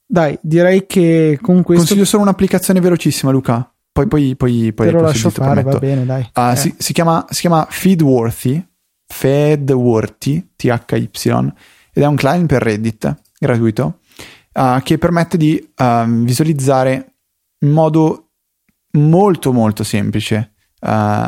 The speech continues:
Speaker 2: Reddit. Eh, cambia completamente l'interfaccia, quindi non, non sarete di fronte a, a un, un, una specie di forum in cui dovete andare a cercare tutte le parti.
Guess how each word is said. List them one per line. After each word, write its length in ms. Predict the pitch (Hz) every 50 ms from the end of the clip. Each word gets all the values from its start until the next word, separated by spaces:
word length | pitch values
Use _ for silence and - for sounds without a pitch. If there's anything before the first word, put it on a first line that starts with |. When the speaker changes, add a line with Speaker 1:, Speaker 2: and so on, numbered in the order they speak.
| - 120
Speaker 2:
Reddit. 540 | 120 104 98 98 101 101 - - 110 113 107 - _ _ _ _ _
Eh, 480 | - 127 117 113 113 117 120 120 123 - - - - - - - _ - _ _ _ _
cambia 300 | - 165 170 175 156 135
completamente 600 | - 135 123 135 - 131 131 131 120 113 110 113
l'interfaccia, 760 | 117 113 110 120 113 - - 113 107 - - 120 123 147 - _ _ _ _ _ _ _
quindi 280 | - 135 123 120 117
non, 240 | 120 127 127 123 131
non 140 | 131 131 120
sarete 280 | - 147 135 - - 131
di 80 | 117
fronte 380 | 107 - 123 120 117 113 117 110
a, 580 | 110 107 107 107 - - 113 107 104 104 104
a 20 | 107 113 113 113 123 139 - _ _ _ _ _ _ _ - _ _ _ - -
un, 280 | 127 123 - - - - - - - - - - _ -
un, 200 | 127 120 113 110
una 160 | 131 123 113 113
specie 320 | - - - 120 - 120
di 80 | 120 113
forum 420 | - - 107 110 117 113 110 110
in 60 | 107
cui 80 | 107 107
dovete 220 | 110 110 107 -
andare 220 | 110 110 107 107 107
a 20 |
cercare 360 | - - 117 113 - 110 110
tutte 160 | - - 127
le 60 | 127 135
parti. 260 | 139 147 - -